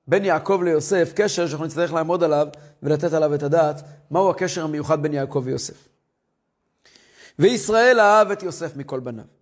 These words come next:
כי בן זקונים הוא לא". מה זה זקונים? זקונים, אומר רש"י,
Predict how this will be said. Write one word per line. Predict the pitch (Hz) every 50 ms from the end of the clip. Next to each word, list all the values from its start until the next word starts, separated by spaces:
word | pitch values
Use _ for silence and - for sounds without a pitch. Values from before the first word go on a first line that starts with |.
| _ _ _ _ _ _ _ _ _ _ _ _ _ _ _ _ _ _ -
כי | 156
בן | 143 175 214 214
זקונים | 190 131 131 185 180 196 208 180
הוא | 156 151
לא". | 165 190 208 233 - - - - _ - _ -
מה | 180 180
זה | 170 175
זקונים? | 156 131 - - 160 170 185 220 233 262 311 320 - _ _ _ _ _ _ _ _ _ _ _ _ _ _ _ _ _ _ _ _ _ _ _ _ _ _ _ _ -
זקונים, | 131 117 - - 165 190 220 214
אומר | 202 185 185 185 196
רש"י, | 220 226 208 - 208 214 208 202 -